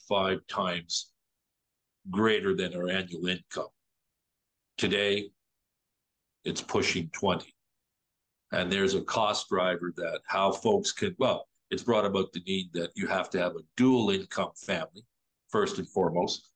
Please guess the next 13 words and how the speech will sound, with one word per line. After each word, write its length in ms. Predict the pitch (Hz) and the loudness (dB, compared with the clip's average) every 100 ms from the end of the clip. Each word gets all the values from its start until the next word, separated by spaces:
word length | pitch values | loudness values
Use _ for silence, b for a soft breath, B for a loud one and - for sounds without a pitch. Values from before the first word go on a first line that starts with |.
| _ _ _ _ _ - | _ _ _ _ _ -4
You 240 | 85 85 | 0 2
probably 420 | - 110 104 107 | 2 2 4 2
need 300 | 95 104 98 | 0 -2 -2
to 100 | 101 | -2
have, 320 | 90 95 92 87 - | 0 0 -2 -4 -4
uh, 220 | 90 87 | -2 0
an 80 | 87 | -2
ability 500 | 90 98 95 95 92 | -2 2 4 4 2
to 200 | 90 87 85 | -2 -4 -4
rent 240 | 98 95 | -4 -2
out 160 | 92 90 | -2 -2
a 60 | |
small, 840 | - - 95 101 101 98 95 92 | -2 -2 2 4 4 4 2 0